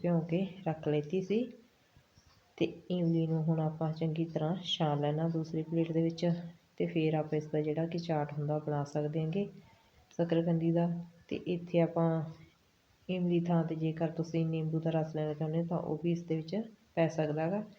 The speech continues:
ਹੁਣ ਆਪਾਂ ਹਰਾ ਧਨੀਆ ਜਿਹੜਾ ਕੱਟਿਆ ਹੋਇਆ ਗਾ ਤਾਜ਼ਾ, ਇਹ ਪਾ ਦਾਂਗੇ ਇਸ ਦੇ ਵਿੱਚ,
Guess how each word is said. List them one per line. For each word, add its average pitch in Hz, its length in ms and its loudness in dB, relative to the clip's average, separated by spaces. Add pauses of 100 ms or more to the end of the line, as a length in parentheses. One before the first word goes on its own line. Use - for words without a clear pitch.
(460)
ਹੁਣ 185 120 0
ਆਪਾਂ 170 340 0
ਹਰਾ 151 220 2
ਧਨੀਆ 165 340 0
ਜਿਹੜਾ 151 220 0 (420)
ਕੱਟਿਆ 170 300 -2
ਹੋਇਆ 151 260 0
ਗਾ 170 160 0 (180)
ਤਾਜ਼ਾ, 156 360 2 (440)
ਇਹ 170 140 -2
ਪਾ 165 200 2
ਦਾਂਗੇ 165 260 0
ਇਸ 165 80 -8
ਦੇ 165 100 0
ਵਿੱਚ, 160 240 -2